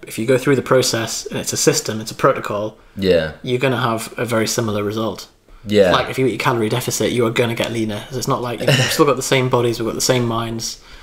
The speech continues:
Speaker 2: Yeah.
Speaker 1: So
Speaker 2: But, but anyway, the, the whole, the whole point is, like, that you go and do it yourself, and, and me talking about it isn't gonna bring you any, it's not gonna put you on the path. It just maybe just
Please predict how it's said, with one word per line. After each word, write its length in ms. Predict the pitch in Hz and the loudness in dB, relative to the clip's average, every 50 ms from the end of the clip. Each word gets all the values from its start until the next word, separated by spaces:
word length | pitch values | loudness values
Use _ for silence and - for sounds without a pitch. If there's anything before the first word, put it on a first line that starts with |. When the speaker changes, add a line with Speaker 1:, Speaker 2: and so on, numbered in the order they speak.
| - - - | -20 -12 -6
Speaker 2:
Yeah. 340 | 87 80 78 76 78 73 69 - - - | -2 0 0 0 -2 -4 -8 -12 -16 -12
Speaker 1:
So 400 | - - - 113 110 110 110 104 - - - - - - - - | -8 -4 -4 -2 -2 -2 -4 -6 -8 -12 -18 -20 -20 -20 -6 0
Speaker 2:
But, 360 | - 131 123 123 117 117 117 - | 2 2 4 2 2 0 2 4
but 120 | 131 131 | 4 6
anyway, 340 | 127 117 107 101 95 90 87 | 6 6 6 6 4 4 4
the, 140 | 92 101 95 | 2 0 0
the 160 | 104 107 101 | 0 2 4
whole, 180 | 120 120 110 92 | 4 4 4 4
the 100 | 107 101 | 4 4
whole 200 | 107 113 104 - | 4 4 2 2
point 360 | - 95 90 85 78 65 - - - | 2 0 0 0 0 -2 -8 -10 -8
is, 380 | 87 90 85 80 - - - - | -4 -4 -4 -4 -4 -6 -6 -4
like, 280 | 82 82 80 - - - - - - - - - | -2 -2 -2 -4 -8 -16 -10 -6 -6 -6 -2 0
that 120 | 92 87 71 | 0 0 0
you 160 | 80 80 78 | 0 -2 0
go 240 | - 90 85 80 80 | 4 4 4 4 4
and 140 | 78 73 76 | 2 0 0
do 160 | 78 76 76 | 0 0 0
it 100 | 65 - | -2 -4
yourself, 680 | 69 71 - - 73 76 80 80 69 - - - - - - - | -4 -4 -4 -2 -2 -4 -4 -8 -10 -14 -18 -20 -20 -20 -14 -8
and, 520 | 87 87 85 82 80 76 76 - - - - - - | -6 -4 -4 -4 -4 -4 -6 -8 -10 -12 -14 -10 -6
and 180 | 90 87 87 | -2 0 2
me 200 | 90 95 95 90 | 2 2 2 2
talking 400 | 87 - 92 85 78 - - 76 | 2 2 2 2 2 0 -2 -4
about 340 | 73 76 76 76 76 76 76 | -2 0 0 0 0 0 0
it 320 | 76 78 - - - - - - | -2 -2 -4 -8 -12 -18 -12 -4
isn't 400 | - 87 85 82 80 85 82 78 | 0 0 2 2 0 -2 -2 -2
gonna 200 | - 87 82 80 | 0 0 0 0
bring 240 | 73 - 87 85 82 | 0 0 -2 0 0
you 240 | 80 80 80 - - - | 0 -2 -2 -2 -2 0
any, 600 | 95 98 95 95 92 90 90 87 80 - - - - | 2 2 4 4 4 2 2 0 0 -4 -8 -10 -10
it's 140 | 90 - | -4 0
not 120 | 107 95 85 | 0 2 2
gonna 100 | 87 82 | 2 0
put 220 | 80 - - 80 78 | 0 0 -2 -2 -2
you 120 | 85 82 | -2 -4
on 120 | 76 78 | -4 -4
the 80 | 78 69 | -6 -8
path. 760 | - - - - - 113 110 110 110 - - - - - - - | -10 -12 -12 -6 -2 0 0 0 -2 -4 -8 -12 -16 -14 -6 -4
It 260 | 92 92 85 87 85 | -2 -2 -2 -2 -4
just 360 | 82 82 85 - - - - | -4 -2 -2 -2 -2 -2 0
maybe 460 | 95 90 87 85 85 82 82 82 80 | 0 2 2 2 2 2 0 -2 -4
just 360 | 76 82 78 - - - - | -4 -6 -6 -8 -8 -10 -14